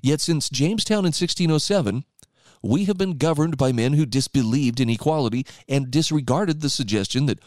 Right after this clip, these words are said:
all men are created equal. Buchanan writes that proposition first appeared in a Declaration of Independence written by a member of Virginia's landed aristocracy who owned scores of slaves and described the Indians against whom we fought as merciless savages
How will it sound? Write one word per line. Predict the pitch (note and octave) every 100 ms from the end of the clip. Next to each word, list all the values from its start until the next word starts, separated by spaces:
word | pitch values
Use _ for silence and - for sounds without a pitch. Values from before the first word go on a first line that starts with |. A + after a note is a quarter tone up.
| _ _
all | A2+ B2+
men | C3 F#2+ B2
are |
created | C3 D3+ G2+ G2 G#2
equal. | G#3 - C#2+ - _ _ _ _ _ _ _ _ _ _ _ _ _
Buchanan | A#2+ A#2+ F#3 E3 C#3+
writes | D3+ E3+
that | D3+ B2+
proposition | E3+ F#3+ E3 F3 E3+ C#3+
first | E3+ G3+ C#3
appeared | - A#2 D3+
in | B2
a |
Declaration | F2+ B2+ - E3+ D3 C#3+ E3
of | G#2+
Independence | G#2 D#3+ - A2+ A2+ - - -
written | G2 C3+ A#3 A3+
by | F3
a | E3
member | C#3+ A#2 C3+ C3
of | A#2+
Virginia's | A2+ G2+ G3+ D#3+ C3 B2+
landed | G2+ C3+ F#3 G3 -
aristocracy | D#3+ F3 - G#3 G3 B2+ - C#2+ A#2 - _ _ _
who | - D#3+
owned | A#2+ B2 E3+
scores | - G2 A2+ D#3+
of | G#3+
slaves | G#3 D#3+ B2+ F3+ - _ _ -
and | G2+
described | C#3 - B2 C#3
the | C#3+ E3
Indians | G3+ G2+ A2+ C#3+
against | G#2 A2 -
whom | B2
we | C#3
fought | D3+ A#2 B2
as | C3+ B2+ - -
merciless | G2+ E3 G#3+ D#3+ F#3+
savages | - A3+ G#3 G#2+ E2 -